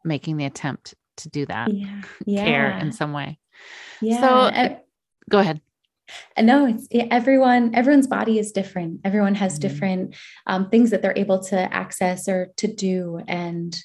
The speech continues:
Speaker 2: different things that they enjoy doing. So
Speaker 1: Yeah.
Speaker 2: it's gonna look different from person to person.
Speaker 1: Yeah. And again, it's permission. It
Speaker 2: Mm-hmm.
Speaker 1: really is.
Speaker 2: Yeah, absolutely.
Speaker 1: So what are the, some of, what are some of the ways you've developed, um, that,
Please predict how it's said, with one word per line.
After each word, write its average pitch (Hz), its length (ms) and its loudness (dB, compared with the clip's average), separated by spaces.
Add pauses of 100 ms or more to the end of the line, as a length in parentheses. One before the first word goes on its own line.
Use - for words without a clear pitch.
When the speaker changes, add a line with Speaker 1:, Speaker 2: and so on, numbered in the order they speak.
(160)
Speaker 2:
different 208 260 -2
things 196 140 -4
that 185 100 -6
they 185 100 0
enjoy 180 380 -2
doing. 170 400 -8
So 160 160 -4
Speaker 1:
Yeah. 147 120 -2
Speaker 2:
it's 147 100 -10
gonna 185 200 -6
look 175 220 -8
different 180 420 -6
from 185 140 -8
person 185 300 -10
to 180 60 -12
person. 175 640 -10 (380)
Speaker 1:
Yeah. 160 240 -4
And 208 100 -2
again, 240 280 -2
it's - 160 -8
permission. 170 600 -6 (260)
It 175 60 -10
Speaker 2:
Mm-hmm. 185 120 -4
Speaker 1:
really 185 240 0
is. - 360 -10 (280)
Speaker 2:
Yeah, 175 220 -8
absolutely. 190 640 -6 (160)
Speaker 1:
So 262 260 2
what 277 220 2
are 440 80 6
the, 415 100 4
some 233 240 0
of, 185 220 -4 (100)
what 233 160 0
are 269 60 0
some 240 180 0
of 202 40 4
the 190 60 4
ways 165 260 4
you've 170 180 0
developed, 147 680 2 (100)
um, 147 260 -2
that, - 180 -4